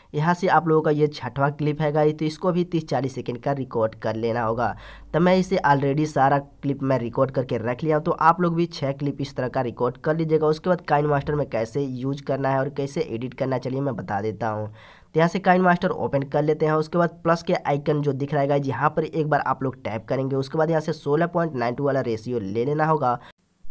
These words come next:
उसके बाद जैसे ही आप लोग यहाँ पर क्लिक करेंगे तो आप लोगों के सामने एक ऐसा इंटरफेस आएगा। उसके बाद यहाँ से आप लोग जो भी रिकॉर्ड किए हैं छः क्लिप, उनको एक एक करके आप लोग ले लीजिएगा। तो यहाँ से फर्स्ट क्लिप मेरा ये वाला है,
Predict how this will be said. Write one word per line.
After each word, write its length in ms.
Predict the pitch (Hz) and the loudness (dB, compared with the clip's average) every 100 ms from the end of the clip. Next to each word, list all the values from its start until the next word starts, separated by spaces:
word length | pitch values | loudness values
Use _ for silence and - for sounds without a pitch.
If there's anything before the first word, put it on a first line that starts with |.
| - - | -6 -4
उसके 200 | 135 170 | 0 4
बाद 140 | 175 | 4
जैसे 240 | 165 165 196 | 4 2 0
ही 80 | 190 | 2
आप 180 | 147 151 | 2 4
लोग 140 | 151 | 2
यहाँ 160 | 143 139 | 2 0
पर 120 | 135 | 0
क्लिक 280 | - 113 117 | -4 -6 -4
करेंगे 220 | 131 131 135 | -2 0 0
तो 120 | 147 - | 0 2
आप 220 | 151 160 | 2 4
लोगों 120 | 185 180 | 2 2
के 60 | |
सामने 280 | 185 165 170 - 131 | 2 2 2 0 -4
एक 140 | 127 113 - 131 | -6 -8 -6 -6
ऐसा 260 | 123 131 | -4 -2
इंटरफेस 500 | 131 131 131 131 104 | -2 -2 -4 -6 -6
आएगा। 220 | 110 101 113 | -6 -2 -2
उसके 220 | 131 175 | 0 2
बाद 160 | 175 | 2
यहाँ 140 | 180 175 | 4 2
से 140 | 175 | 2
आप 200 | 139 147 | 2 2
लोग 120 | 165 156 | 2 2
जो 160 | 131 | 0
भी 140 | 123 143 | 0 -2
रिकॉर्ड 340 | 139 127 127 | -2 -2 -2
किए 180 | 120 127 | -2 -4
हैं 100 | 139 | -2
छः 180 | 139 147 | -2 -4
क्लिप, 320 | 151 147 - | -2 -4 -2
उनको 320 | 160 165 180 | -4 0 -2
एक 240 | - - | 0 -2
एक 120 | 165 - | -4 -4
करके 280 | 151 156 - 123 | -4 -4 -6 -4
आप 180 | 123 | -4
लोग 160 | 135 135 | -4 -4
ले 180 | 120 113 | -2 -2
लीजिएगा। 360 | 110 107 113 | -2 -4 -4
तो 140 | 117 127 | -4 -4
यहाँ 200 | 135 156 | -2 -2
से 120 | 175 | -4
फर्स्ट 320 | 156 156 151 | -2 -2 -2
क्लिप 240 | - 143 147 | -6 -6 -4
मेरा 180 | 135 123 | -2 -2
ये 300 | 104 110 147 | -2 0 2
वाला 200 | 156 156 | 4 4
है, 220 | 147 | 2